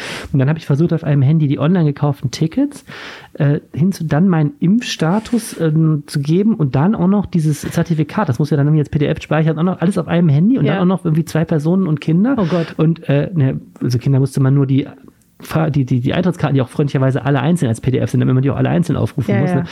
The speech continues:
Speaker 1: Und ich stand da und hab diese Frau wirklich, ich hab gesagt, mich wieder meinen halben Handy-Akku gekostet und unglaublich viel Nerven, bis wir
Speaker 2: Mhm.
Speaker 1: das alles zusammen hatten. Also
Speaker 2: Ich hab auch schon mal eine
Speaker 1: Wahnsinn.
Speaker 2: Dreiviertelstunde vor dem Landtag N R W gestanden und bei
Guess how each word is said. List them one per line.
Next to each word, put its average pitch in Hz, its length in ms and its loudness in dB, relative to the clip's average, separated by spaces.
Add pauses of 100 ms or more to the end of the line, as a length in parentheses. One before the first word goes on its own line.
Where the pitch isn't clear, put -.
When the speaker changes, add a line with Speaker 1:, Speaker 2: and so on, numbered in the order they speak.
(260)
Speaker 1:
Und 139 180 0
ich 139 120 -6
stand 180 260 2
da 147 60 2
und 131 100 2
hab 143 140 -4
diese 139 180 0
Frau - 200 -2
wirklich, 151 300 -2
ich - 120 -2
hab 127 100 -2
gesagt, 143 440 -2
mich - 280 -4
wieder 139 160 0
meinen 131 160 2
halben 165 200 0
Handy-Akku 160 440 0
gekostet 156 480 0
und 151 80 0
unglaublich 175 280 -2
viel 143 120 2
Nerven, 165 300 2
bis 214 100 2
wir - 80 0
Speaker 2:
Mhm. - 60 0
Speaker 1:
das 196 40 -2
alles 151 240 -2
zusammen 151 340 2
hatten. - 200 -4
Also 110 100 2
Speaker 2:
Ich 202 60 2
hab 226 80 -2
auch 226 80 0
schon 226 100 -2
mal 208 60 0
eine 196 80 0
Speaker 1:
Wahnsinn. 185 160 0
Speaker 2:
Dreiviertelstunde 202 460 0
vor 220 120 -2
dem 196 140 0
Landtag 208 320 -2
N 190 80 0
R 185 140 0
W 226 120 2
gestanden 196 460 0
und 185 260 0
bei 185 80 -2